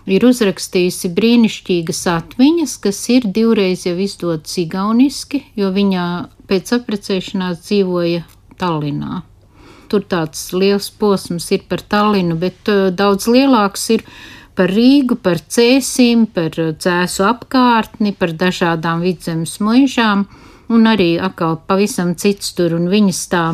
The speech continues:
mamma vispār cēlusies no senas mācītāju dzimtas un saistīta ar Tērbats universitātes rektoru. Nu, tā kā tur tās saknes aizstiepjas tālu.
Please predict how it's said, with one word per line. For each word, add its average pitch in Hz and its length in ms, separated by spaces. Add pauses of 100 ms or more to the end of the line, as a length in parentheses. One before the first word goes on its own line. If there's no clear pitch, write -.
(140)
mamma 220 580
vispār 190 460
cēlusies 175 720
no 175 160
senas 175 460
mācītāju 208 800
dzimtas 208 580
un 180 200 (380)
saistīta 190 840
ar 165 100
Tērbats 185 680
universitātes 170 920
rektoru. 202 920
Nu, 226 180 (260)
tā 208 220
kā 180 220
tur 202 240
tās 180 300
saknes 220 520
aizstiepjas 208 1000
tālu. 214 540